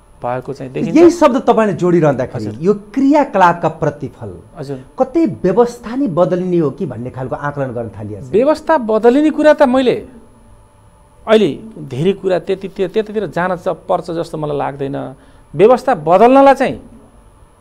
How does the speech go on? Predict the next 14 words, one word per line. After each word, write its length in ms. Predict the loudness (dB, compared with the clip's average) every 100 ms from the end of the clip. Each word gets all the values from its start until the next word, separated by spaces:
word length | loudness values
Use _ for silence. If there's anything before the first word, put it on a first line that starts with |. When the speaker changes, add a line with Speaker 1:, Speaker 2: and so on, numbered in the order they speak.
| _ _ -14
Speaker 1:
सम्भावना 640 | -2 0 2 2 2 0
एकदमै 340 | -6 -6 -6
कम 400 | -6 -6 -4 -4
देखिन्छ, 320 | -4 -4 -6 -4 -4 -6 -10 -20 -18 -10
ज्यादै 400 | 2 4 4 2
न्यून 260 | 0 -2
नै 160 | -2 -4
देखिन्छ, 340 | -6 -6 -6 -8 -8 -14 _ _ _ -20 _ -20 _
तर 380 | 4 6 6 2 -14 -20 -16
व्यक्ति 460 | -6 0 0 -2 -8
बदलिन्छ। 460 | -6 -8 -10 -16 -20 -20 -20 _ -20 -20 _ _ _ _ _ _ -20 -20 -20 -20 -6
यिनै 260 | 2 4 4
पार्टी 320 | 4 4 4
हुन्, 160 | -2